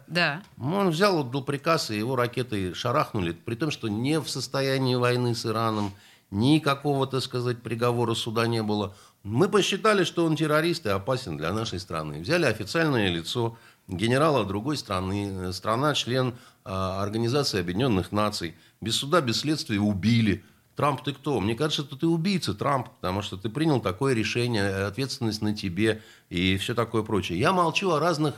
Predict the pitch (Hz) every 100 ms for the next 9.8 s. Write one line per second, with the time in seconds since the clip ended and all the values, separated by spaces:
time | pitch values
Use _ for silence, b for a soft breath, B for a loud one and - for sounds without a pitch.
0 | 135 120 117 127 156 165 139 117 - 113
1 | 117 139 139 B B B _ - 117 131
2 | 147 147 127 131 123 123 123 160 151 135
3 | 117 107 b b _ 113 104 104 101 98
4 | - 113 - 147 139 123 - 110 110 110
5 | 107 113 104 123 135 147 127 143 127 120
6 | 113 123 107 104 107 113 135 156 - 80
7 | - 76 76 69 90 - 85 78 214 247
8 | - 151 208 269 - 110 120 117 113 131
9 | 120 107 - 120 120 104 92